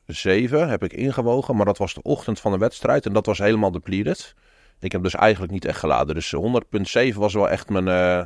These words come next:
eh, ik zeg honderd punt, of honderd punt vijf. In ieder geval, eh, laten we zeggen, tussen de,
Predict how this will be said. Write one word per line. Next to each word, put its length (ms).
eh, 300
ik 140
zeg 180
honderd 240
punt, 200
of 180
honderd 260
punt 160
vijf. 220
In 60
ieder 140
geval, 300
eh, 60
laten 200
we 60
zeggen, 220
tussen 260
de, 260